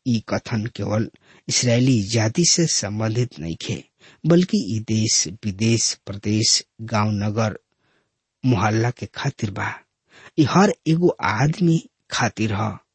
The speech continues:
नामधारी कलीसिया के सदस्य के खातिर भी बा, और ई हर एगो धर्मी आदमी खातिर भी बा। प्रिय मित्र, धर्म केवल अंतर पैदा करे के अलावा और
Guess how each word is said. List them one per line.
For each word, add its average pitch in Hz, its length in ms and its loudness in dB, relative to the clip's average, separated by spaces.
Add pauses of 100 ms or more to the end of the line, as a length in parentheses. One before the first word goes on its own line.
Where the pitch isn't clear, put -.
(480)
नामधारी 113 640 0
कलीसिया 123 560 -2
के 107 160 -8
सदस्य 139 680 -4 (300)
के - 160 -4
खातिर 175 480 0
भी 120 180 -2
बा, 98 200 -2 (680)
और 131 200 2
ई 107 320 -4
हर 156 400 0 (180)
एगो 101 420 -6 (420)
धर्मी 131 720 0 (560)
आदमी 151 460 4
खातिर - 420 -8
भी 110 160 -2
बा। 104 200 -2 (420)
प्रिय 110 260 2
मित्र, 110 380 -10 (560)
धर्म 208 300 8
केवल 185 420 4 (260)
अंतर 156 460 2 (420)
पैदा 131 360 0
करे 110 260 -2
के 131 200 -6 (140)
अलावा 117 480 -2 (180)
और 113 220 -2